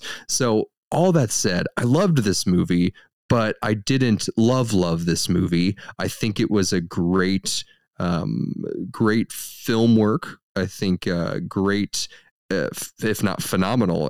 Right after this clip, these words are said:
acting, uh, by some of our favorites and some pretty impressive, uh, child actors in this place, uh, and space as well. I'm giving this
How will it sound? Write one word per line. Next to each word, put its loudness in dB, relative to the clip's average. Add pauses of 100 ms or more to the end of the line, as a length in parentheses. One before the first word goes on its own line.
acting, -2
uh, -4
by -2
some 0
of -2
our -2
favorites -2 (400)
and 0
some 0
pretty 2
impressive, 0 (340)
uh, -2
child -2
actors -2
in 0
this -2
place, -4
uh, -2
and -2
space -2
as -2
well. -2 (340)
I'm -2
giving 2
this 0